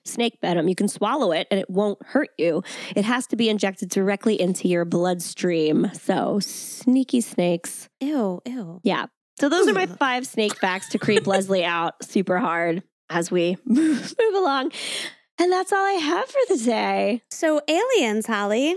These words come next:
Speaker 1: <laughs> I hate them.
Speaker 2: Here we go.
Speaker 1: No.
Speaker 2: On Wednesday, November fifth, nineteen seventy-five, seven men were working on a tree thinning contract at the Apache Sitgreaves National Forest in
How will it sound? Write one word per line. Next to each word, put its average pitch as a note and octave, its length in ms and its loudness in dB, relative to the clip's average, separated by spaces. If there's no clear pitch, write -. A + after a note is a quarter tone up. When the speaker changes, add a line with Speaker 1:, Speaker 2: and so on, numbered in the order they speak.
Speaker 1:
<laughs> - 80 -10
I B3 2000 0
hate A#3 300 -2
them. F3+ 360 -4
Speaker 2:
Here C#4+ 240 -4
we C#4+ 260 -2
go. F#3 600 -2
Speaker 1:
No. C#4+ 320 0
Speaker 2:
On C#4+ 200 2
Wednesday, G#3 640 0
November A3+ 480 0
fifth, F#3+ 440 -4
nineteen A3 500 0
seventy-five, F#3 920 -4
seven C4 440 0
men E3+ 260 -4
were F#3+ 160 0
working F#3 400 -2
on F3+ 120 -2
a E3 60 -4
tree C#4 280 -2
thinning F3+ 320 -4
contract F3+ 540 -8
at G3 100 -6
the F#3 140 -2
Apache G3+ 480 -4
Sitgreaves G3+ 580 -6
National G3 400 -4
Forest E3+ 480 -6
in G3 160 -2